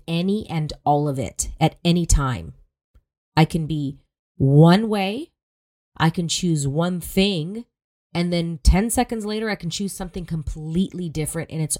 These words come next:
all a choice. I am never always one thing forever and ever.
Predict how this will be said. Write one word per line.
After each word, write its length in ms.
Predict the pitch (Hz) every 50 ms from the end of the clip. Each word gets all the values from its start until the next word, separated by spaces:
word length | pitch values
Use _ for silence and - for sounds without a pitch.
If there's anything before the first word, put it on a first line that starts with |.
| - -
all 520 | 147 151 156 156 165 170 175 185 185 - -
a 60 | 175 165
choice. 640 | - - - 160 113 - - - - - - - _ _ _ _ _ _ - - _ _ _ _ -
I 80 | 175
am 160 | 170 165 160 156
never 320 | 165 156 151 165 165 -
always 680 | - 151 147 147 143 143 135 135 135 131 131 - - - _ _ _ -
one 260 | 147 151 143 139 131
thing 380 | - - 131 120 127 123 127 - _ _ _
forever 440 | - - 156 - - 135 131 135 131
and 140 | 131 127 135
ever. 380 | 135 117 - 90 76 - -